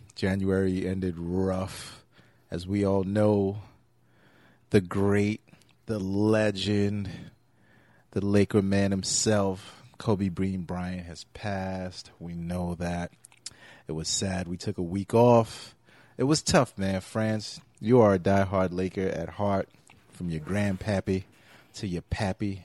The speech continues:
and now to you. Brother, tell me what Kobe meant to you and tell me how the news hit you, bro.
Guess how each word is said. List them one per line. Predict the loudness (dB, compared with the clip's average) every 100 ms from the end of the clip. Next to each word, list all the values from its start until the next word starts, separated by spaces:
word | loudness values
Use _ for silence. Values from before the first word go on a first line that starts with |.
| -14
and | -10 -4
now | -4
to | -4 -6
you. | -6 -2 0 0 -2 -8 _ -20 -20 -20 -20 _ _ 6
Brother, | 8 10 8 6 0 -14 _ _ _ _ -8
tell | -4
me | -2 0
what | 0
Kobe | -2 -2 0 -2
meant | -4 -6
to | -8
you | -6 -4
and | -6 -8
tell | -8
me | -6 -8
how | -8
the | -10
news | -10 -12 -12
hit | -14 -14 -16
you, |
bro. | -16 -10 -10